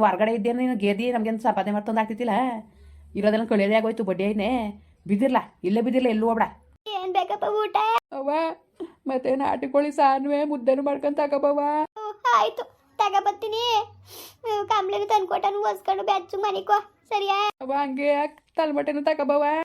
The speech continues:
Speaker 2: ತಲ್ಮಟೆ ಇನ್ನೇನ್ ಬೇಕಪ್ಪ?
Speaker 3: ಕಂಬ್ಳಿ ತಲ್ಮಟೆ ತಗೋಬಾ, ಏನಾರು ಬೇಕಾದ್ರೆ ಕೇಳ್ತೀನಿ. ಮೊದ್ಲೋಗಿ ನಾಟಿ ಕೋಳಿ ಸಾನ್ ಮಾಡ್ಕೊಂಡು ಹಿಟ್ ಮಾಡ್ಕೊಂಡ್ ತಗೋಬಾ.
Speaker 2: ಸರಿ ಸರಿ ತತ್ತೀನಿ, ಆಯ್ತು. ಹುಷಾರು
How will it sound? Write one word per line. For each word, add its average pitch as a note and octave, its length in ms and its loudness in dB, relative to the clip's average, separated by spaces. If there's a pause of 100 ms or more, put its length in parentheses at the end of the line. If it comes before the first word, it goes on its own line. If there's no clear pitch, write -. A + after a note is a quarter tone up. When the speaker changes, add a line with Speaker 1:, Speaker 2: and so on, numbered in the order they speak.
(120)
Speaker 2:
ತಲ್ಮಟೆ F#4+ 460 0
ಇನ್ನೇನ್ F#4+ 300 -2
ಬೇಕಪ್ಪ? F#4+ 300 0 (520)
Speaker 3:
ಕಂಬ್ಳಿ C#4 340 -4
ತಲ್ಮಟೆ C#4+ 420 2
ತಗೋಬಾ, D4 340 2 (380)
ಏನಾರು C#4 340 2
ಬೇಕಾದ್ರೆ C#4 400 2
ಕೇಳ್ತೀನಿ. D4 500 2 (540)
ಮೊದ್ಲೋಗಿ C#4 520 2 (100)
ನಾಟಿ D4+ 280 0
ಕೋಳಿ C#4+ 220 0
ಸಾನ್ D4 260 2
ಮಾಡ್ಕೊಂಡು C#4+ 300 -2
ಹಿಟ್ D#4 200 -8
ಮಾಡ್ಕೊಂಡ್ C#4 340 -2
ತಗೋಬಾ. C#4 360 0 (600)
Speaker 2:
ಸರಿ D#4 260 -8
ಸರಿ F#4 260 0
ತತ್ತೀನಿ, G4+ 360 0 (140)
ಆಯ್ತು. - 240 -4 (520)
ಹುಷಾರು A#4+ 340 0